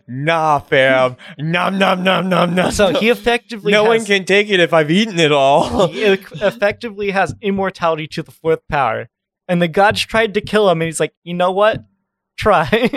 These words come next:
Speaker 2: <laughs>
Speaker 1: If there's someone that listens to this podcast and they act-, and they're, like, a religious historian or something, and they know this answer, please let us
Speaker 2: Just
Speaker 1: know.
Speaker 2: go to,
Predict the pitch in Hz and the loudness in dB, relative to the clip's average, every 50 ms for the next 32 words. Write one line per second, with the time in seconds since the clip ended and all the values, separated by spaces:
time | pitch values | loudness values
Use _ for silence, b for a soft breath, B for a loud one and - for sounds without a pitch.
0 | - - - _ _ _ _ _ _ _ _ _ _ _ _ _ _ _ _ _ | -6 -10 -12 _ _ _ _ _ _ _ _ _ _ _ _ _ _ _ _ _
1 | _ _ _ _ _ _ _ _ _ _ _ _ _ _ _ _ _ _ _ _ | _ _ _ _ _ _ _ _ _ _ _ _ _ _ _ _ _ _ _ _
2 | _ _ _ _ _ _ _ _ 120 117 127 143 156 156 - - 143 131 127 123 | _ _ _ _ _ _ _ _ -16 -8 -6 -6 -6 -6 -6 -6 -6 -6 -4 -6
3 | 117 110 104 101 92 98 104 101 95 101 110 101 98 98 95 - _ - 95 92 | -8 -8 -8 -10 -8 -8 -8 -8 -8 -10 -14 -14 -14 -14 -16 -16 _ -10 -10 -8
4 | 92 92 - 107 104 101 101 101 - - - 98 95 95 98 98 - - 90 92 | -10 -10 -8 -6 -6 -4 -6 -6 -10 -16 -20 -14 -10 -8 -8 -8 -8 -8 -10 -10
5 | 95 - - - - 101 98 95 98 95 95 92 98 107 _ 98 95 90 _ _ | -10 -12 -16 -18 -18 -16 -14 -12 -12 -10 -12 -12 -14 -16 _ -14 -14 -14 _ _
6 | _ _ _ - 95 92 90 92 95 87 92 92 90 95 98 95 - - 98 - | _ _ _ -18 -16 -16 -14 -16 -16 -14 -14 -14 -14 -14 -14 -16 -16 -18 -20 -18
7 | - 87 87 90 90 92 98 104 101 101 - 110 104 101 113 110 104 - - 95 | -16 -14 -12 -10 -10 -10 -10 -10 -12 -14 -14 -16 -12 -12 -10 -10 -10 -14 -16 -14
8 | 92 98 101 101 90 87 87 90 98 104 110 110 110 _ 107 104 - - 95 95 | -12 -10 -10 -10 -12 -12 -10 -8 -8 -6 -6 -8 -8 _ -12 -14 -12 -14 -16 -16
9 | 98 98 - 123 123 127 127 _ _ 170 190 156 107 98 92 90 92 90 - 151 | -16 -10 -8 -8 -8 -8 -10 _ _ -14 -12 -10 -10 -10 -10 -10 -10 -12 -10 -10
10 | - 90 - 233 233 214 196 180 - | -10 -4 -2 -2 0 0 -4 -6 -8